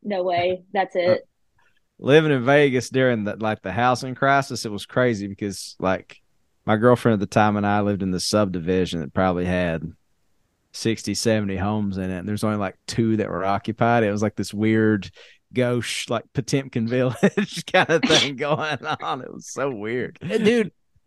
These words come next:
Speaker 3: this, we joke, but I, I grew up in a small town called Hobbs, New Mexico. This,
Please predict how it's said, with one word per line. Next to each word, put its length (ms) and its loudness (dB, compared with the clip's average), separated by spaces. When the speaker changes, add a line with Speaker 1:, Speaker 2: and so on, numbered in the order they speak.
Speaker 3:
this, 340 2
we 180 4
joke, 520 4
but 180 4
I, 140 4
I 80 4
grew 160 2
up 100 2
in 80 2
a 60 2
small 240 0
town 220 2
called 180 0
Hobbs, 320 0
New 80 -2
Mexico. 580 -2
This, 200 0